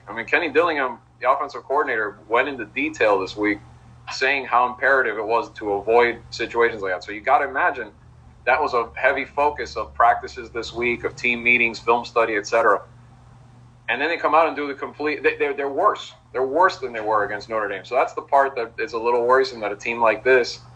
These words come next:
whether you chalk it up to inexperience or youth or whatever, or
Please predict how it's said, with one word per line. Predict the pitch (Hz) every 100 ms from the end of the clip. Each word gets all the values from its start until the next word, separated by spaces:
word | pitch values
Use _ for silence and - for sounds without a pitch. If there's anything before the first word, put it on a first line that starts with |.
| - - -
whether | 110 110 107
you | 104
chalk | 104 117 123
it | 123
up | 123 -
to | 113 107 98 -
inexperience | 107 101 - - 143 151 143 139 135 101
or | 92
youth | 92 143 151 110
or | 98
whatever, | 95 98 143 143 139 131
or | 98 92